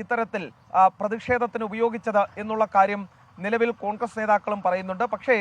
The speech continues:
നിയമപരമായി അതിലൊരു പ്രശ്നമുണ്ട്. കാരണം ഇൻക്വസ്റ്റ് നടപടികളും പോസ്റ്റ്മോർട്ടം നടപടികളും പൂർത്തിയാക്കിയ ശേഷം പ്രതിഷേധിക്കുകയായിരുന്നുവെങ്കിൽ ആ വാദം നിലനിന്നേനെ. പക്ഷേ നിലവിൽ കിട്ടുന്ന വിവരമനുസരിച്ച്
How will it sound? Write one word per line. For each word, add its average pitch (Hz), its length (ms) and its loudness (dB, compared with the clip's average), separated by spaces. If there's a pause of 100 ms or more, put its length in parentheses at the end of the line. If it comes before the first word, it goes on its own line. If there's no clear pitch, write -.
(180)
നിയമപരമായി 269 760 2
അതിലൊരു 226 340 -2
പ്രശ്നമുണ്ട്. 185 520 -4
കാരണം 214 260 0 (420)
ഇൻക്വസ്റ്റ് 269 500 -2
നടപടികളും 226 500 -2
പോസ്റ്റ്മോർട്ടം 240 540 -6
നടപടികളും 220 500 -4
പൂർത്തിയാക്കിയ 226 760 -4 (140)
ശേഷം 226 340 -8 (360)
പ്രതിഷേധിക്കുകയായിരുന്നുവെങ്കിൽ 240 1400 -2 (200)
ആ - 20 4 (100)
വാദം 214 300 2
നിലനിന്നേനെ. 196 520 -2 (340)
പക്ഷേ 262 260 4 (280)
നിലവിൽ 254 340 -4
കിട്ടുന്ന 233 320 -6
വിവരമനുസരിച്ച് 208 680 -4